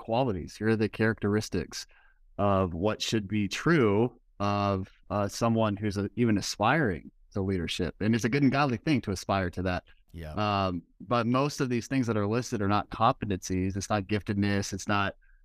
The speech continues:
Speaker 1: uh, being able to woo a crowd or, uh, lead a group of people. It's just, it's mostly godly character. Um, and then the other place you see, uh, Jared, you mentioned Acts chapter six, but in Acts chapter twenty, uh, Paul is speaking to the Ephesian elders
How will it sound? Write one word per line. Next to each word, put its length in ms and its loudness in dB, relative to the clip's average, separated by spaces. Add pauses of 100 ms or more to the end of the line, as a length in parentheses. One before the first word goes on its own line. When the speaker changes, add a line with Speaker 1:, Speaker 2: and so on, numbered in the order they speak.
(160)
Speaker 1:
uh, 280 2
being 220 2
able 180 2
to 100 0
woo 200 2
a 60 2
crowd 560 2
or, 300 -6 (100)
uh, 280 0
lead 200 2
a 40 2
group 220 -2
of 100 -6
people. 520 0
It's 220 -4
just, 260 -4 (120)
it's 180 -4
mostly 580 0 (100)
godly 520 -2
character. 580 -2 (520)
Um, 480 -2
and 120 0
then 100 4
the 100 2
other 180 0
place 380 -2
you 60 -2
see, 500 -2 (120)
uh, 300 -2 (480)
Jared, 240 2
you 80 2
mentioned 220 -2
Acts 160 0
chapter 220 -2
six, 200 -2
but 140 -2
in 80 2
Acts 220 -2
chapter 260 -2
twenty, 640 0 (480)
uh, 140 -2
Paul 260 0
is 120 0
speaking 460 0
to 120 -4
the 80 2
Ephesian 400 0
elders 640 0